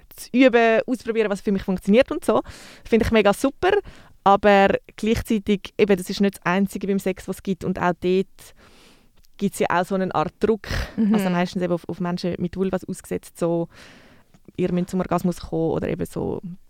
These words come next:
Speaker 1: der sogenannte klitori- und vaginale Orgasmus, was man ja heutzutage auch weiss, dass die beide durch Klitoris erst-, entstehen, aber eben ein, ein Orgasmus erreichen durch eine Penetration, ähm,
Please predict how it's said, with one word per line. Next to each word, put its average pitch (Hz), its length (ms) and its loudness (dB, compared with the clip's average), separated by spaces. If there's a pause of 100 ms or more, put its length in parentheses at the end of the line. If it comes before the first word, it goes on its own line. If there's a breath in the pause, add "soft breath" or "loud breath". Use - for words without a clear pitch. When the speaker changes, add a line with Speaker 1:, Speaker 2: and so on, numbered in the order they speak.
Speaker 1:
der 170 100 -6
sogenannte 165 500 -6
klitori- 170 360 -2
und 160 160 -8
vaginale 165 560 -4
Orgasmus, 165 560 -6
was 165 160 -8
man - 100 -6
ja 165 80 -2
heutzutage 156 340 -6
auch 170 120 0
weiss, 160 160 -4
dass 175 140 -12
die - 140 -16
beide 233 280 4
durch 226 120 0
Klitoris 220 460 -2
erst-, - 280 -6
entstehen, 202 500 0
aber 175 180 -2 (540 loud breath)
eben 180 220 2
ein, 170 300 0
ein 165 140 -4
Orgasmus 180 540 0
erreichen 165 600 -2
durch 170 320 -2 (400 soft breath)
eine 170 100 -4
Penetration, 190 880 2 (640 loud breath)
ähm, 165 720 -2